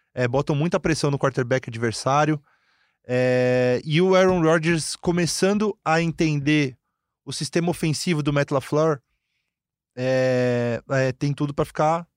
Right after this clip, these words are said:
assustador o ataque do, do Packers, que ainda sofre muito com lesões, né? Da, o Davante Adams fora. Mas o, o Packers conseguiu agora com o Aaron Rodgers fazer um jogo de quarterback perfeito, né? Contra o Oakland Raiders.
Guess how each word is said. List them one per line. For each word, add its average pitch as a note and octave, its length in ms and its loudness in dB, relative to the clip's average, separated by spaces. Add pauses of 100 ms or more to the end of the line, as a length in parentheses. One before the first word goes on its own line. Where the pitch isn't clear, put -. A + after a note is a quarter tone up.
(460)
assustador D#3+ 540 0
o D3+ 60 4
ataque D3 280 0
do, D3+ 640 2
do C#3+ 160 -2
Packers, D#3+ 480 0
que G3 160 0
ainda G3+ 320 2
sofre G3 260 -2
muito E3+ 240 -2
com E3+ 100 -4
lesões, D#3+ 380 0
né? E3 120 2
Da, C#3+ 120 0 (180)
o C#3 120 -6
Davante C#3+ 420 0
Adams C#3 340 -2
fora. E3+ 380 2 (580)
Mas D3 440 0
o, E3 260 4 (160)
o C3+ 120 -6
Packers D#3+ 400 0
conseguiu F3 340 0
agora E3 260 2
com D#3 380 -2
o D3 140 2
Aaron D#3+ 240 4
Rodgers D3+ 300 2
fazer E3+ 260 2
um F3+ 120 2
jogo E3+ 240 2
de E3 680 0 (160)
quarterback D3+ 500 0
perfeito, E3+ 500 0
né? C3+ 200 -4 (400)
Contra C3+ 280 -2
o C3+ 280 2
Oakland C#3 340 0
Raiders. E3 480 0